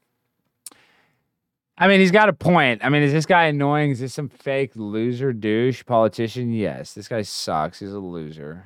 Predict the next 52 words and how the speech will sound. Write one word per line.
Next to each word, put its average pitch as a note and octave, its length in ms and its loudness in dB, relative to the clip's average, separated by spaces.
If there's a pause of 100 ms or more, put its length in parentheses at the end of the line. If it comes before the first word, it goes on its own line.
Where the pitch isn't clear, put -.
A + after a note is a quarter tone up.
(140)
even F#2 260 -14
no F#2+ 100 -12
matter F#2+ 240 -10
what F#2 200 -10
side F#2 220 -6
of F2 80 -10
the, E2+ 120 -12 (140)
the D#2+ 160 -14
spectrum F2+ 640 -4
you're E2 260 -4
on E2 200 -2
or D#2+ 100 -8
whatever F2 260 -8
side E2+ 200 -4
of E2 60 -4
the D#2+ 100 -4
aisle, D#2+ 420 -2
whatever E2 240 -8
this E2 120 -14
fucking E2 440 -20
stupid D#2+ 320 -18
word D2+ 200 -18
is. D#2 60 -16
Excuse F#2+ 220 -16
my F2 100 -8
French. D#2 340 -16 (920)
This B2+ 160 -2
guy's A#2+ 180 2
a G2+ 60 -4
douche, - 360 -12
but C#3+ 120 2
he's C3+ 160 0
right. A2 480 0 (240)
That A2 120 -6
doesn't B2 220 0
mean A#2+ 120 2
he's G#2+ 120 -2
not G2+ 220 2
a F2+ 40 0
hundred G2+ 260 -2
percent F#2+ 280 -8
right. F#2+ 140 -2
He C3 80 2
has C#3 120 2
a A#2+ 60 -8
tie A#2 240 -4
like F#2+ 180 -6
me, F#2+ 220 -14
so E2 160 -20
who F#2 140 -16
am G2+ 40 -12
I? F2 140 -14